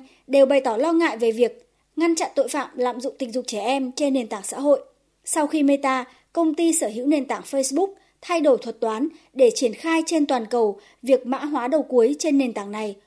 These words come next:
cũng như trong Messenger, từ tháng mười hai năm ngoái. Lo ngại này được đưa ra sau khi số báo cáo về việc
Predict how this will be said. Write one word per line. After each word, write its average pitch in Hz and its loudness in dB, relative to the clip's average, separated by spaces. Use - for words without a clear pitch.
cũng 285 -6
như 330 4
trong 285 -2
Messenger, 285 0
từ 254 -2
tháng 220 -8
mười 277 0
hai 247 -6
năm 240 -8
ngoái. 220 -8
Lo 285 0
ngại 277 2
này 226 -4
được 208 -4
đưa 254 4
ra 247 0
sau 339 -2
khi 330 2
số 285 4
báo 247 2
cáo 247 -2
về 269 2
việc 220 -2